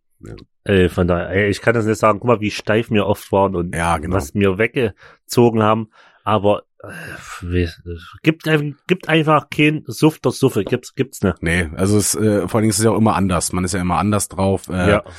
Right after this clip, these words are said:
Speaker 2: richtig.
Speaker 1: mal baut man Scheiße, mal ist man einfach nur so steif, dass man,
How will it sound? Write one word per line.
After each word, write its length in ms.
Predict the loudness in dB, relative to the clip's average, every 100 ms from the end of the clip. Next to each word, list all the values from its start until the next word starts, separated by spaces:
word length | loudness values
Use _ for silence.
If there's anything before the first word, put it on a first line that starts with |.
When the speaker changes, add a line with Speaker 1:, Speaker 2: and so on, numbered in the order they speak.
| -4
Speaker 2:
richtig. 160 | -2
Speaker 1:
mal 160 | 0 -2
baut 240 | 0 -2
man 120 | -2 -2
Scheiße, 440 | -2 -2 0 0
mal 220 | 0 0
ist 140 | 0 -2
man 100 | -2
einfach 200 | -2 -2
nur 120 | 0
so 140 | -2
steif, 260 | -2 -4 -4
dass 160 | -6
man, 480 | -2 -2 -4 -6 -8